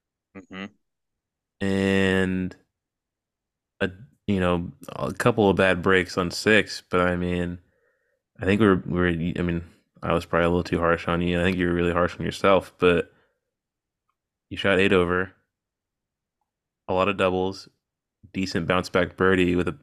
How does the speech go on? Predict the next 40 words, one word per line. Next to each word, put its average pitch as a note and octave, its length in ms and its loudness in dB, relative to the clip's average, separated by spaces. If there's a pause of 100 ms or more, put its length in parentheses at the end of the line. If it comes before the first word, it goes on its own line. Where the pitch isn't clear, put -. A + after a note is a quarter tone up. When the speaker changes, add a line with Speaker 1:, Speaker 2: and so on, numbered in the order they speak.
Speaker 2:
couple - 240 0
bad F2+ 260 0
breaks F#2+ 260 0
on F2 100 -6
six. A2 240 0
I G2 60 2
don't A2 140 2
know, A#2 100 4
like, F2+ 140 0
it, - 100 -6 (140)
it G#2+ 100 -2
was, G2 300 0 (1200)
it A#2+ 80 0
wasn't B2 260 2
as G2+ 160 0
bad F2+ 580 0 (640)
as F2+ 520 -4 (640)
maybe F#2+ 160 -4
the F#2 100 -2
video F2+ 760 2
or F2+ 500 -4
we F#2+ 160 -2
were F2+ 120 0
making F2 400 -4
it - 280 -8
seem, E2+ 560 -4
so. F2 380 -4 (720)
Speaker 1:
Yeah, A#2 440 2
I, A2 340 0
um, G2 420 0 (720)
I G#2 60 -10
may F#2+ 140 -10
disagree E2+ 400 -16
with E2 140 -18
you F2+ 80 -12
on E2 120 -14
that E2+ 180 -14
one, E2+ 220 -16
but F2 280 -8 (540)
Speaker 2:
Really? B2 540 2